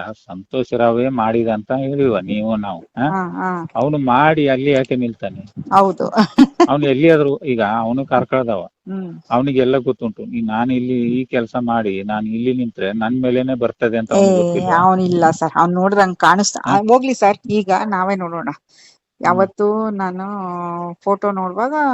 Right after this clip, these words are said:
Speaker 2: ಟಿ ವಿಲಿ, ಪೇಪರ್ ಆಗ್ಲಿ ಚೆನ್ನಾಗ್ ಕಾಣಿಸಲ್ಲ.
Speaker 1: ಹ್ಮ್.
Speaker 2: ನನ್ಗೆ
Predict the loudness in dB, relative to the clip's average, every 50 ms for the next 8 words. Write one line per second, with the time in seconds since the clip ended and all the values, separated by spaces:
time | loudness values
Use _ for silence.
0 | 0 -2 -2 -4 -6 _ -8 -6 -4 -4 -4 -4 -4 -4 -4 -2 -2 -4 -4 -2
1 | -2 -2 -2 0 -2 -2 -2 -2 -2 -4 -6 -4 -2 -2 0 -2 0 0 -2 -2
2 | -2 -4 -6 -6 -4 -4 -6 -6 -10 -20 _ _ _ _ _ _ _ _ _ _
3 | _ _ _ _ _ _ _ -10 -8 -8 -8 -8 -10 -12 -16 -20 -20 _ -12 -8
4 | -4 -4 -4 -4 -4 -2 -2 -2 0